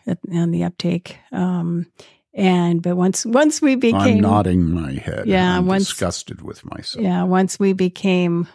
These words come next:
Speaker 1: uh, aware, um, it was full stop. <laughs> That man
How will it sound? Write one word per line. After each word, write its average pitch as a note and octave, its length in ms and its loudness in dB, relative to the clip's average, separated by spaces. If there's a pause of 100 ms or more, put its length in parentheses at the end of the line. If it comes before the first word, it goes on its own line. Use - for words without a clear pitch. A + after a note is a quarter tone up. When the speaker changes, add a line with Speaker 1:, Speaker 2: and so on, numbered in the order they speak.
(140)
Speaker 1:
uh, F3+ 420 0
aware, F3+ 880 0 (460)
um, E3+ 640 0 (340)
it G3+ 100 2
was F#3+ 180 2
full E3+ 200 -4
stop. - 380 -8 (240)
<laughs> F3 60 2 (360)
That A3+ 160 -2
man F#3 340 -2